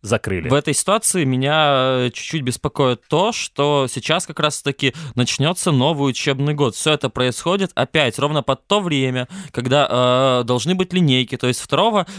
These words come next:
Speaker 2: э, сентября уже в восемь тридцать в, во всём Крыму начнутся школьные линейки. Детей будут собирать под, э, палящим солнцем, под жарой, стоять, вот ждать, слушать, как будут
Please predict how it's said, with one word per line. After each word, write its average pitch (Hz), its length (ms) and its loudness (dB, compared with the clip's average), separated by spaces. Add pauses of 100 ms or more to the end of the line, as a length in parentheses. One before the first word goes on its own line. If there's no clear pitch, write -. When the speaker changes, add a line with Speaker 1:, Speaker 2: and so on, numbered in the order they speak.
Speaker 2:
э, 131 240 4
сентября 156 460 -2
уже 165 140 -2
в - 20 -2
восемь 160 260 0
тридцать 220 460 -2
в, 131 460 2
во 127 100 0
всём 156 220 -2
Крыму 208 300 0
начнутся 180 380 -4
школьные 143 440 -2
линейки. 202 540 -2 (200)
Детей 170 300 0
будут 151 360 -2
собирать 147 540 0
под, 135 340 0
э, 120 200 2
палящим 160 480 0
солнцем, 143 520 0
под 127 160 -2
жарой, 123 340 2
стоять, 135 540 2
вот 131 160 -2
ждать, 131 280 0
слушать, 147 360 -2
как 120 160 -2
будут 139 280 -2